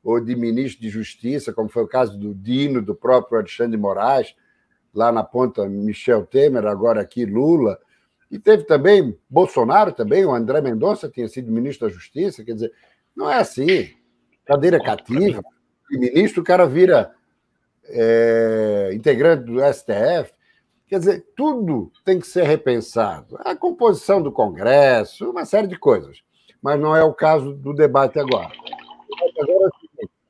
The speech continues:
o Alexandre é do iceberg. Até porque ele é um autor, ele é um prepotente, ele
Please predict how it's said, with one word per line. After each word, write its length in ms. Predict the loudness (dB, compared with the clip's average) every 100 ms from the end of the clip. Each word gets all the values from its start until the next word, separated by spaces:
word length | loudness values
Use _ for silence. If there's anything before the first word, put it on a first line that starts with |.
| _ -18 -18 _ _ _
o 80 | -2
Alexandre 760 | -2 -4 -2 0 0 -4 -10 -14 _ _
é 300 | -2 -2 -4 -12 -14 -16 -20 _ _ _ -20 -6
do 120 | -4
iceberg. 460 | -4 -6 -12 -12 -16 _ _ _ _ _ _ _ _ _ _ _ _
Até 260 | -8 -4 -4
porque 520 | -6 -12 -6 -6 -8 -4
ele 220 | -2 0
é 60 |
um 160 | 0 -2
autor, 580 | -2 -2 -2 -6 -8 _ _ _ _ _ _ _ _ _ _ _
ele 280 | -4 0 2
é 100 | 2
um 400 | 2 0 -2 -6 _ _ _
prepotente, 840 | 0 2 2 0 0 -2 -2 -6 -14 -16 -20 _ _ _ _ _
ele 340 | -6 -4 -6